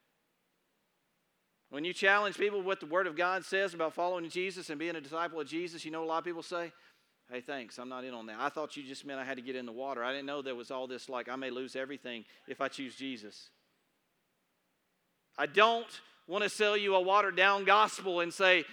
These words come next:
"You know what? It's all gonna be good and it's all gonna be pretty and all you gotta do is follow Jesus and everything's gonna be good." This man, sa-, he went to Jesus, said he's ready to follow him, and it looked like a great thing because he was a scribe, and Jesus said, "You're gonna lose everything, man. Is it worth it to you?"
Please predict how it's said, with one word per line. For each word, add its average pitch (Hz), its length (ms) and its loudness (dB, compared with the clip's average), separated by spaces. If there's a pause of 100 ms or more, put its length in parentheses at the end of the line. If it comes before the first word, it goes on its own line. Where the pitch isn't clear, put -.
(160)
"You 190 120 2
know 247 160 8
what? 254 360 4 (200)
It's 214 160 2
all 269 260 8
gonna 285 160 2
be 277 100 4
good 285 320 4
and 247 80 6
it's 202 100 2
all 254 240 6
gonna 285 120 0
be 277 120 2
pretty 294 460 2
and 240 200 2
all 262 140 6
you 277 120 0
gotta 285 160 6
do 285 80 0
is 262 140 0
follow 262 280 4
Jesus 285 520 0
and 254 100 0
everything's 254 300 2
gonna 247 120 -2
be 240 80 -2
good." 294 500 2 (1700)
This 294 280 0
man, 302 320 6
sa-, 269 140 -4
he 233 340 2
went 311 220 2
to 262 100 -2
Jesus, 285 380 0
said 277 100 4
he's 240 80 0
ready 285 160 0
to 254 80 2
follow 285 320 4
him, 285 240 2
and 254 80 0
it 240 80 2
looked 294 220 -2
like 269 160 4
a 269 40 2
great 277 300 2
thing 320 220 -2
because 262 260 0
he 277 100 -4
was 233 140 -4
a 226 60 -2
scribe, 320 460 6
and 247 120 -2
Jesus 311 340 -2
said, 269 160 -4
"You're 254 100 -8
gonna 247 140 -2
lose 240 160 -4
everything, 285 520 0
man. 262 200 0
Is 208 140 -6
it 208 100 0
worth 302 220 0
it 320 80 -12
to 226 80 -12
you?" 320 320 -4